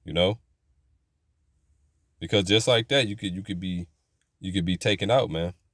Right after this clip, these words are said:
The spirit can be, uh, uh, taken away, you know? So it's about sincerity, all right? Humbleness, all right? It says, um,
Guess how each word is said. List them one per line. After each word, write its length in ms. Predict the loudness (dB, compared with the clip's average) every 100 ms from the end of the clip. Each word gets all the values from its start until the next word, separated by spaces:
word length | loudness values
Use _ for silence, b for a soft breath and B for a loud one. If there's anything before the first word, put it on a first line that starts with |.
| _
The 180 | -18 -18
spirit 360 | -10 -2 0 0
can 160 | -4
be, 180 | -6 -8
uh, 220 | -6 -4 -4
uh, 180 | -6 -6
taken 280 | -6 -8 -6
away, 300 | -6 -6 -8 -14 _ _ _ _ -8
you 60 |
know? 140 | -4 -4
So 200 | -2 -4
it's 100 | -2
about 300 | 2 2 0
sincerity, 680 | -8 -6 0 2 2 -4 -10 _ _ _ _ _ _
all 120 | -4
right? 260 | -2 -2 -4 _ _
Humbleness, 800 | -4 -2 0 2 2 0 -10 _ _ _ _ _ _ _ _ _ _ _ _ _ _ -8
all 200 | -6 0
right? 280 | 0 0 _ _ _ _ _ _ _ _ _ _ _ _ _ _ _ _ _ _ -14
It 80 | -6
says, 320 | 0 0 2
um, 320 | 2 2 -2